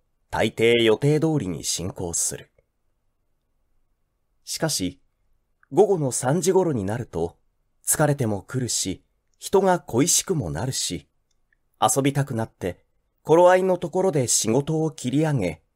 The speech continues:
家へ帰る。帰る途中でおでん屋などに引っかかって、深夜の帰宅になることもある。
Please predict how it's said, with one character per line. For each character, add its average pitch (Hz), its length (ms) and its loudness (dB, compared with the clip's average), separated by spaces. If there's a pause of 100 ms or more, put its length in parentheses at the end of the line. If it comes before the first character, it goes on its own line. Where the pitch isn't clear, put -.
(320)
家 101 200 0
へ 123 300 -4
帰 92 300 -8
る。 - 160 -20 (1500)
帰 196 220 4
る 160 100 0
途 143 160 -4
中 147 240 0
で 135 300 0 (240)
お 87 140 -2
で 127 100 2
ん 175 120 2
屋 175 140 4
な 180 120 6
ど 165 100 2
に 131 80 4
引 - 240 -6
っ - 20 -20
か 143 140 -4
か 156 80 -6
っ 147 100 -8
て、 - 320 -10 (340)
深 156 360 2
夜 131 120 4
の 110 160 0
帰 - 160 -16
宅 131 240 -4
に 160 120 2
な 170 120 2
る 160 120 0
こ - 160 -10
と 131 120 -4
も 139 320 -6
あ - 60 -6
る。 - 120 -14